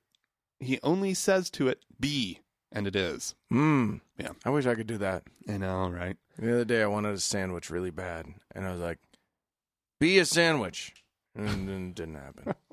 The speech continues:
Speaker 1: Well, what were you telling to be a sandwich?
Speaker 2: Well, it's just like, no, I just wanted to say, "Be sandwich." And,
Speaker 1: Oh,
Speaker 2: and then
Speaker 1: yeah.
Speaker 2: it would be.
Speaker 1: Yeah.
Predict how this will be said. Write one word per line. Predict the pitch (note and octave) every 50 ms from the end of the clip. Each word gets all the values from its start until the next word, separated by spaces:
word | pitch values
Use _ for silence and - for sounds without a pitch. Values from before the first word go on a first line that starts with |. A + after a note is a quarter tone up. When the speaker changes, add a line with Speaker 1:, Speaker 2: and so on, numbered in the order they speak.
| -
Speaker 1:
Well, | C3+ C#3 C#3+
what | C#3 C#3+ -
were | - C3
you | B2+ B2
telling | - - B2 B2 A#2+ A2+
to |
be | A2+ A2+
a | G#2+ G#2+
sandwich? | - - B2+ C#3 B2+ - - - - - _ -
Speaker 2:
Well, | C3 C#3
it's | C3+ A#2+
just | C#3+ C3+ A#2+
like, | C3+ B2 G#2+ F#2+ - -
no, | B2+ D3+ F3 F3
I | B2+ A2+
just | A2 A#2 A2
wanted | A#2+ B2+ B2 A#2+ A2+ G#2
to | A2
say, | G#2 - - - B2 B2+ A#2+ G#2+ G2+
"Be | F#2 F2 F2 - C3 D#3 D#3 B2+ G2 F2 - F#2 - -
sandwich." | - - - F2 F#2 G2 G2+ G#2+ A2 - - - - _ _ _ _ _ -
And, | - B2+ D3+
Speaker 1:
Oh, | D3+ D3 A#2+ F#2+
Speaker 2:
and | G2+ A#2+ A#2
then | A#2 A#2
Speaker 1:
yeah. | A#2+ G#2+ E2+ E2+
Speaker 2:
it | A2+
would | A#2 A2+ G#2
be. | G#2 D3+ D3+ G2+ D#2 D2+ - _ -
Speaker 1:
Yeah. | - G2 D2+ D2+